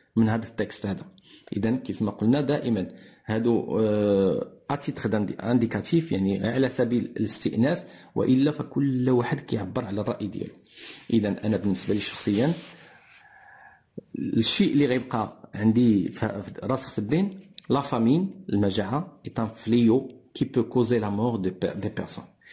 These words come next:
اذا فهي واحد الظاهره اللي يمكن لها تسبب في الموت ديال عده اشخاص. اذا فكيخصنا نحاولوا اننا نتعاملوا مع هذه الظاهره بواحد الشكل اللي هو مثالي،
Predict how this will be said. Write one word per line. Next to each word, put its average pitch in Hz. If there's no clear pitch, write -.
اذا 98
فهي 98
واحد 95
الظاهره 110
اللي 110
يمكن 113
لها 107
تسبب 113
في -
الموت 120
ديال 127
عده 113
اشخاص. -
اذا 107
فكيخصنا 113
نحاولوا 127
اننا 110
نتعاملوا 135
مع 127
هذه 123
الظاهره 120
بواحد 120
الشكل -
اللي 113
هو 113
مثالي، 110